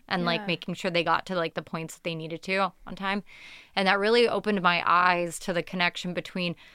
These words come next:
Speaker 1: like, art doesn't happen in a vacuum. And I'm like,
Speaker 2: No.
Speaker 1: You know, like, it's important to know where the art came from and how it got there and what
Speaker 2: Mm-hmm.
Speaker 1: was going on at the moment. But, like, you know, there is that, like, bridge, and it's so close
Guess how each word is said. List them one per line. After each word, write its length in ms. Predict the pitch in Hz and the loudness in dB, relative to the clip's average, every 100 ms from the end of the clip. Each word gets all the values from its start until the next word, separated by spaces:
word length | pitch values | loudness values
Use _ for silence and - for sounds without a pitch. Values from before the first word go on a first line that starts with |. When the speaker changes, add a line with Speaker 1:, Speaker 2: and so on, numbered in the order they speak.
| - - | -10 0
Speaker 1:
like, 120 | 220 | 2
art 220 | - 277 | 4 2
doesn't 220 | 285 262 240 | 2 4 4
happen 260 | 220 214 | 4 2
in 100 | 190 | 0
a 60 | 170 | 0
vacuum. 800 | 156 160 165 202 196 202 208 208 - | 2 2 0 -4 -4 -4 -6 -10 -12
And 100 | 202 | -4
I'm 80 | 190 | -2
like, 140 | 196 185 | 0 -2
Speaker 2:
No. 540 | 190 196 196 180 170 - _ _ - | -6 -10 -10 -12 -18 -20 _ _ -10
Speaker 1:
You 140 | - 226 | 0 4
know, 80 | 196 | 4
like, 220 | 180 - | 4 2
it's 480 | - 185 - - - | -4 -4 -6 -10 -8
important 500 | 220 - 233 262 226 | -6 0 0 0 -2
to 140 | 214 | -2
know 460 | 196 180 180 180 180 | 0 2 4 4 4
where 260 | 170 175 | 2 2
the 140 | 170 180 | 2 0
art 260 | 170 170 | -2 -2
came 280 | - 175 165 | -6 -6 -6
from 240 | - 175 160 | -2 -2 -2
and 120 | 165 | -2
how 180 | 175 160 | 0 0
it 80 | |
got 280 | 156 160 - | 2 0 0
there 420 | 175 160 160 160 - | -4 -2 -2 -4 -4
and 200 | 175 170 | -4 -2
what 180 | 170 160 | -2 -4
Speaker 2:
Mm-hmm. 160 | - | -6
Speaker 1:
was 120 | 180 | -6
going 240 | 170 170 165 | -2 -2 2
on 160 | 165 | 2
at 120 | 170 - | 0 -4
the 60 | |
moment. 760 | 160 165 170 165 165 - 190 180 | -4 -2 -2 -4 -6 -8 -6 0
But, 180 | 185 | 0
like, 320 | 180 175 165 - - - _ - _ _ _ - | 2 -2 -4 -12 -20 -20 _ -20 _ _ _ 0
you 120 | 208 | 2
know, 100 | 196 | 6
there 180 | 185 214 | 4 4
is 240 | 220 202 | 2 2
that, 420 | 185 170 165 82 | 4 4 2 -2
like, 240 | 180 156 - | -4 -4 -4
bridge, 680 | 185 190 185 175 165 - - | 2 4 4 2 -4 -10 -6
and 100 | 196 | -6
it's 160 | - | -4
so 460 | - 214 208 208 190 | 2 6 6 4 0
close 720 | - 180 160 165 - - | 0 0 0 -4 -8 -14